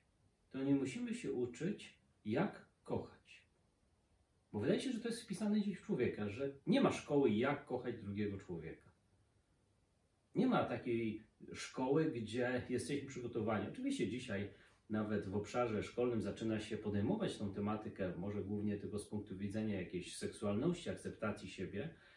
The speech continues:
ale rzeczywiście Erich Fromm w tej swojej pracy o sztuce miłości jakby zwraca na to uwagę, że my może za mało czasami zastanawiamy się, reflektujemy, czym jest miłość, jak się, się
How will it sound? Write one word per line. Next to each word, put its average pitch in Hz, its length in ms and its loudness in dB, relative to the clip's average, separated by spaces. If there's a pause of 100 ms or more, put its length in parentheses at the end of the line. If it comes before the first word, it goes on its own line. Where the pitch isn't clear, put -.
(160)
ale 120 180 2
rzeczywiście 175 640 0 (180)
Erich 180 280 0
Fromm 165 220 0
w - 40 -4
tej 127 120 0
swojej 151 260 -2
pracy 165 340 -2
o - 40 -2
sztuce 165 340 -4
miłości 127 720 -2 (240)
jakby 123 220 2
zwraca 190 420 0
na 170 120 4
to 170 160 -2
uwagę, 175 360 0
że 160 340 -2 (240)
my 113 60 0
może 151 240 4
za 135 200 0
mało 226 300 4
czasami 147 460 0
zastanawiamy 131 920 -2
się, 123 540 -4
reflektujemy, 113 1080 -2 (300)
czym 165 420 8
jest 117 440 -2
miłość, 107 680 2
jak 123 260 0
się, 101 280 -2
się 104 160 -6